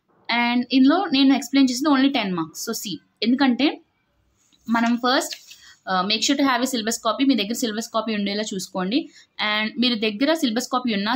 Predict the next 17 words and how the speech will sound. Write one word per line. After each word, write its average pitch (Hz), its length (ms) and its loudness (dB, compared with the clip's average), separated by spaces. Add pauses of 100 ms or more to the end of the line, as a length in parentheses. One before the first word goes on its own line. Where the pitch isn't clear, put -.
సరే, 190 180 0 (180)
and 220 140 0
ఆ - 100 -2
సిలబస్‌లో 247 400 0 (100)
ఏమేం 226 300 0
టాపిక్స్ 208 340 -2
ఉన్నాయని 208 280 -2 (120)
ప్రతిదీ 269 480 2
మీ 269 100 6
బ్రెయిన్‌లో 196 380 0
ఉండాలి. 170 280 -8
So 226 80 -2 (580)
ఎవరికైతే 285 500 0
సిలబస్ 247 300 2
షీట్ 277 180 0
అనేది 254 240 0
కంప్లీట్‌గా 247 500 2